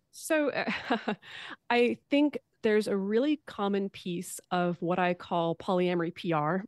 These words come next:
<laughs> that gets floated around, uh, which is this idea that, yes, different partners can fulfill different needs. And I think the example that you used is pretty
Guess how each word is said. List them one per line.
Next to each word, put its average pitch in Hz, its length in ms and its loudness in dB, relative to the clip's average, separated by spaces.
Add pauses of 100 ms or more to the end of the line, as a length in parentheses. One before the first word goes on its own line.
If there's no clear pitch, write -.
(140)
<laughs> - 200 -16
that 208 160 2
gets - 320 2
floated 190 340 2
around, 165 500 0 (440)
uh, 240 120 6
which 277 200 4
is 330 120 2
this 285 140 0
idea 175 400 2
that, 160 140 -2
yes, - 280 -8
different 214 420 0
partners 180 540 -2
can 196 260 0
fulfill 170 640 0 (120)
different 170 460 -2 (160)
needs. - 400 -4 (420)
And 226 240 4
I 262 60 4
think 330 160 4
the 277 80 4
example 190 480 2
that 170 200 0
you 175 200 2
used 165 540 0
is 226 120 -6
pretty - 300 -4